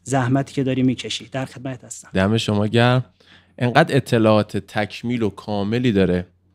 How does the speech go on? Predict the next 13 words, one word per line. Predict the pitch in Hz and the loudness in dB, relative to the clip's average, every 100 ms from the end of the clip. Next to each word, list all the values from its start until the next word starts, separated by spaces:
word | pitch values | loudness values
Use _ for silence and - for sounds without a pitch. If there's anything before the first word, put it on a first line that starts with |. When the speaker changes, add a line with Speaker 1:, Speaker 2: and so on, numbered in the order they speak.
| _ _ - - | _ _ -20 -10
Speaker 2:
آیدین | 98 95 101 | -2 0 2
در | 98 92 | 2 2
مورد | 95 90 90 | 2 -2 -2
بوکس | 101 117 - | -2 -6 -4
که | 123 | -2
باورتون | 110 95 107 113 120 | 0 2 2 2 -2
نمیشه. | 120 131 131 135 | -2 -2 -2 -4
با | 104 98 | -2 -4
ما | 120 | -2
همراه | 117 101 104 143 | 0 2 4 4
باشید | 139 139 135 | 4 -2 -4
متوجه | 120 104 95 92 104 | -10 -8 -6 -6 -8
میشین. | 92 90 - | -12 -14 -16